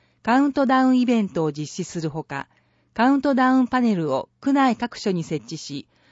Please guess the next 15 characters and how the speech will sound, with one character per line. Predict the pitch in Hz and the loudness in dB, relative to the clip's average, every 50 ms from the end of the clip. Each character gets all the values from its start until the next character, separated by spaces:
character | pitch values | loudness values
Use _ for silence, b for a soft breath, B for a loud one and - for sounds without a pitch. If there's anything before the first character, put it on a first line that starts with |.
| _ _ _ | _ _ _
ス | - - - | -20 -20 -6
ポ | - 294 294 294 | -2 0 2 2
ー | 277 | 2
ツ | - - - | -2 -2 -2
と | 202 180 | 0 0
人 | 185 208 226 226 214 | 2 2 2 2 2
情 | 190 208 180 170 | 2 2 0 0
が | 156 151 143 | 0 -2 -4
熱 | 139 165 - - 254 | -6 -8 -4 -2 -2
い | 240 220 | 0 0
街、 | 190 170 151 - - 147 139 - _ | -2 -4 -6 -8 -10 -12 -12 -12 _
江 | _ - 202 208 208 - | _ 0 0 0 2 2
東 | 233 208 185 - | 0 0 0 0
区 | - 143 143 135 - - | -4 -8 -10 -10 -8 -8
を | 147 147 143 | -8 -8 -8